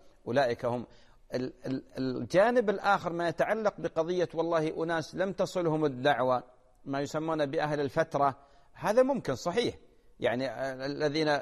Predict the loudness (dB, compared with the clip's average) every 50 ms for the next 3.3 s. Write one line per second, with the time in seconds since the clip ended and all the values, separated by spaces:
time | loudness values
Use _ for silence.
0 | -2 -6 -6 -6 -6 -6 -2 2 2 2 2 4 4 6 6 8 6 6 4 2
1 | -8 -20 -20 -20 -20 _ _ _ -8 -4 -2 0 0 0 0 0 4 4 4 4
2 | 2 2 2 0 0 0 0 0 2 2 2 2 2 4 4 4 4 4 4 4
3 | 4 4 2 2 0 -2